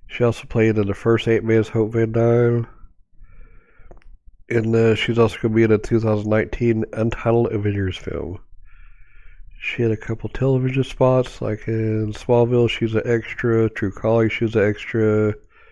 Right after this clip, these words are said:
Uh, she was also in Lost. She played Kate Austin, the main role, a hundred eight episodes.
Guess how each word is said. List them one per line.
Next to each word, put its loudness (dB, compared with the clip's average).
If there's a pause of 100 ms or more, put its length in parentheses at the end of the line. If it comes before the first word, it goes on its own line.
(720)
Uh, -2
she -6
was -2
also -2
in -2
Lost. 4 (280)
She -6
played -2
Kate -2 (120)
Austin, -2 (420)
the -16
main 2
role, 2
a -6
hundred -2
eight -6 (120)
episodes. -12